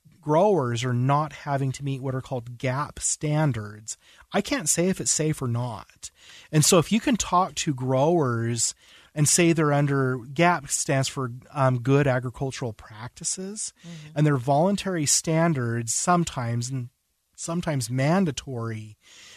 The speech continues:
Speaker 1: that if you grow vegetables, especially if you have more than a few acres, you've got to at least meet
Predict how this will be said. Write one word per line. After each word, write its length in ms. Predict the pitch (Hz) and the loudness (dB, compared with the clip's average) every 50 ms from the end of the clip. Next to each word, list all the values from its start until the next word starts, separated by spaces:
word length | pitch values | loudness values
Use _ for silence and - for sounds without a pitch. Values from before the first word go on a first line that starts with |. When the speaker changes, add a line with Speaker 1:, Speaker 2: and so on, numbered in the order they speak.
| - _ - | -14 _ 0
Speaker 1:
that 120 | 151 135 | 2 2
if 140 | 131 - - | 2 2 2
you 140 | 180 190 165 | 0 0 2
grow 220 | 156 185 165 156 | 4 4 4 4
vegetables, 920 | 139 147 147 165 156 - - - 143 123 123 120 113 113 113 113 113 - | 4 2 0 0 -2 -6 -8 -8 -6 -4 -4 -4 -2 -2 -4 -4 -4 -4
especially 480 | 127 - - - 139 139 135 - 147 123 | -4 -4 -2 0 0 0 0 0 -2 -4
if 80 | - | -4
you 80 | 135 120 | -4 -6
have 160 | 117 123 113 | -6 -4 -2
more 240 | 123 127 123 123 123 | 0 0 0 2 0
than 100 | 120 113 | 0 -2
a 60 | 107 | -4
few 260 | - - 135 123 117 | -6 -6 -4 -4 -2
acres, 600 | 117 117 123 127 139 - - 117 110 107 - - | -2 0 0 0 -2 -2 -4 -4 -4 -6 -6 -6
you've 100 | 131 113 | -6 -4
got 180 | - 127 123 131 | -2 0 0 0
to 60 | 131 | 0
at 240 | 123 131 127 120 - | 0 0 -2 -4 -6
least 400 | 123 139 131 135 143 - - - | -8 -6 -4 -2 -2 -2 -2 -2
meet 460 | 135 127 120 117 117 113 110 - | -2 0 0 0 -2 -4 -8 -14